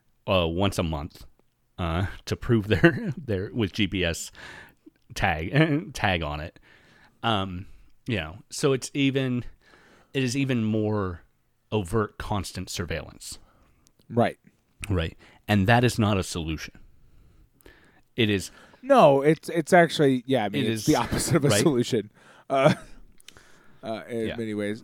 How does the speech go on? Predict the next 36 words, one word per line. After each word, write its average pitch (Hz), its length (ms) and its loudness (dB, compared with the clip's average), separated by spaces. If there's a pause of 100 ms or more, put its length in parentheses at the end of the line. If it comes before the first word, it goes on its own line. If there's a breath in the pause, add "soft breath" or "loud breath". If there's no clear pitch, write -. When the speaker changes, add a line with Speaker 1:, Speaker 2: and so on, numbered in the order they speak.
(120)
Speaker 2:
I 170 80 2
mean, 190 200 2 (480 soft breath)
well, 214 120 8
and 220 80 4
that's 220 160 2
the 196 60 2
thing 214 140 8
is, 147 120 0
right, 147 240 8
like, 135 240 0 (220)
it, 170 220 -8
there's 165 240 4
a, 180 120 2
you 160 160 -4
get 170 120 4
into 160 200 2
this 147 140 4
thing, 196 120 -2
like, 131 240 -2 (420)
her 170 280 2
life 190 380 4
is 131 240 2 (520)
obviously 135 460 2
better 92 340 -4
in, 95 300 -14 (560)
like, 107 360 -4
Speaker 1:
In 175 140 2
many 247 260 4
ways, 269 360 2
it 170 120 4
is 123 120 4
better. 90 260 -2
Speaker 2:
materially 76 100 -10
Speaker 1:
Materially, 202 420 2
Speaker 2:
now. 80 260 -6
Speaker 1:
yeah. 247 220 -2